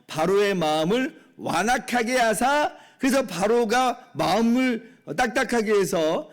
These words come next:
이스라엘 백성을 이제 보내지 않았다 이렇게 이야기합니다. 이제 오늘 이제 주권적인 하나님의 그 역사하심, 하나님의 택하심에 대한, 어, 그런 단적인 예로서 그렇게 우리가 볼 수가 있죠.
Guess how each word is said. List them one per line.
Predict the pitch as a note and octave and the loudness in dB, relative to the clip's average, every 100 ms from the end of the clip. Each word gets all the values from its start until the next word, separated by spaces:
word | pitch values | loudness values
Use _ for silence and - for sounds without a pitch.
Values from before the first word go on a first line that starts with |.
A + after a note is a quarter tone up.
| - | -8
이스라엘 | E3 E3+ G#3 F#3+ | -6 -2 0 0
백성을 | F3 F3 E3+ D#3+ D#3 C3+ A2+ | 0 -2 -2 0 0 0 -2
이제 | B2+ C#3+ | -4 -4
보내지 | F3 G3 G3 | 0 0 2
않았다 | C#3+ F3+ A#3+ A3 | 0 0 2 2
이렇게 | F#3 G3 | 2 2
이야기합니다. | G3 F3+ F3 C#3+ A#2 G2 - - _ | 2 2 0 -2 -6 -10 -18 -20 _
이제 | A#3 | 0
오늘 | C#4 C4 C#4+ B3 | 2 4 4 2
이제 | G#3 | 2
주권적인 | G3+ F3+ C4 G#3+ A3 G3+ | -2 -4 -2 0 0 0
하나님의 | G3 G#3+ G3 F#3+ F3+ B2+ - _ _ | 0 0 0 0 -2 -4 -10 _ _
그 | - D#3+ D#3+ D3+ C#3 B2 | -2 2 4 2 2 0
역사하심, | E3 - A3+ F#3 D3+ A#2 G#2 - | -2 -2 0 0 -2 -6 -10 -6
하나님의 | F#3 F#3+ F#3 F#3 | -2 0 0 -2
택하심에 | F#3+ - A3+ F#3+ G3+ F3 | -6 -4 -4 -2 -2 0
대한, | D#3+ E3+ G3+ - - - | 0 0 -2 -8 -16 -6
어, | A#2+ A#2 | -4 -2
그런 | D#3 D#3+ C#3 | -2 0 -2
단적인 | - E3 - F#3+ E3+ | -6 -4 -2 -2 0
예로서 | C3 E3 F3 F3 B2 D#3+ C4 - _ | 2 2 0 -2 -2 -4 -6 -14 _
그렇게 | - D#3+ D#3+ | -6 -2 0
우리가 | C#3+ D3 | 0 0
볼 | D3 | -2
수가 | C3+ D3 A#2+ | -4 -4 -4
있죠. | - F#3 D#4 | -4 -6 -6